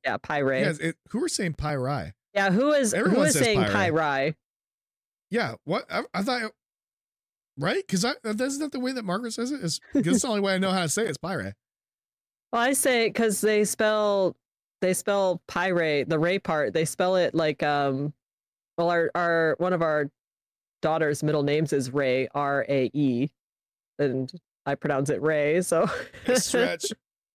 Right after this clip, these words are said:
Speaker 2: Oh, okay.
Speaker 1: Stretching again. Uh,
Speaker 2: <laughs> No posture
Speaker 1: uh,
Speaker 2: check.
Speaker 1: we're,
Speaker 2: I'm
Speaker 1: we've
Speaker 2: sitting
Speaker 1: got
Speaker 2: up, I'm
Speaker 1: about
Speaker 2: sitting up
Speaker 1: fifty
Speaker 2: beside you.
Speaker 1: seconds.
Speaker 2: <laughs> I need a booster seat, I guess.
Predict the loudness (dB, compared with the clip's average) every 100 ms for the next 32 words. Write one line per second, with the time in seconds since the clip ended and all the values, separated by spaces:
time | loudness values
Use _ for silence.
0 | _ _ _ _ _ -12 -10 -12 -16 -20
1 | -20 -20 -20 -20 _ _ _ -4 -2 0
2 | 0 2 0 0 0 -4 _ _ _ _
3 | _ _ _ _ -2 0 2 0 -4 -8
4 | -10 _ _ -12 -10 -6 -6 -4 -6 -2
5 | -2 0 0 0 -2 -6 _ _ _ _
6 | _ _ -6 0 2 4 4 2 0 0
7 | 2 2 2 2 2 2 2 4 2 2
8 | 0 -4 -8 _ _ _ _ _ _ _
9 | _ -10 -8 -4 -4 -4 -6 -6 -8 -8
10 | -8 -10 -10